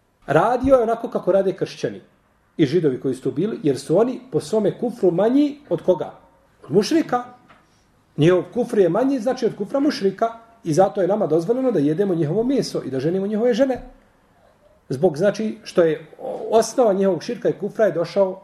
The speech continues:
iz čije religije? Iz nebeske religije. Tako. A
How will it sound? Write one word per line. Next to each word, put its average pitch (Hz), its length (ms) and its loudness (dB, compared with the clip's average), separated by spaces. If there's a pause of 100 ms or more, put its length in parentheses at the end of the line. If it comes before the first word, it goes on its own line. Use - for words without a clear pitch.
(120)
iz 185 280 -4 (200)
čije 127 400 -2 (240)
religije? 131 480 -4 (260)
Iz 127 120 -12
nebeske 143 380 -2
religije. 104 380 -12 (200)
Tako. 131 200 -6 (140)
A 160 260 0